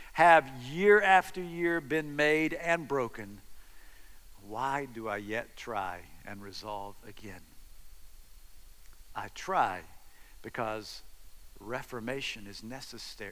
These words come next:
necessary and despair is criminal." I, I think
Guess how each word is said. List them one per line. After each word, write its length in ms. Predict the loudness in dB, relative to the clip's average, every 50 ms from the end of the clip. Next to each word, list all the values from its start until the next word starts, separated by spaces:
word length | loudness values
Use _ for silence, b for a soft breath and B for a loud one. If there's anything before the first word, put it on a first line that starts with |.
| -10 -8
necessary 680 | -8 -8 -8 -8 -10 -12 -12 -12 -12 -12 -14 -14 -16 -16 -18 -18 b b b b b b b b b b b -16 -18 -18 -16 -16 -16 -14 -14 -14 -14 -16 -16 -16 -16 -16 -16 -14 -14 -14
and 120 | -14 -14 -12
despair 680 | -12 -10 -10 -10 -8 -6 -4 -2 -2 -4 -6 -8 -12 -14 -14 -14 -16 -16 -18 -18 -18 -18
is 100 | -16 -16
criminal." 380 | -14 -12 -10 -10 -10 -10 -10 -12 -12 -14 -14 -14 -16 -16 -16 -16 -16 -16 -16 -16 -16 -16 -18 -18 -18 -18 -16 -16 -16 -16 -16 -16 -16 -14 -14 -14 -14 -14 -14 -16 -16 -16 -16 -14 -16 -14 -14 -14 -16 -16 -16 -16 -18 -18 -16 -16 -16 -16 -14 -14 -14 -14 -14 -14 -14 -14 -14 -14 -14 -14 -14 -14 -16 -16 -16 -14 -14 -14 -14 -14 -14 b b b b b b b b b -14 -14 -16 -16 -16 -14 -14 -14 -14 -14 -16 -14 -14
I, 240 | -14 -14 -8 -6 -6
I 40 | -2
think 240 | 0 0 -2 -2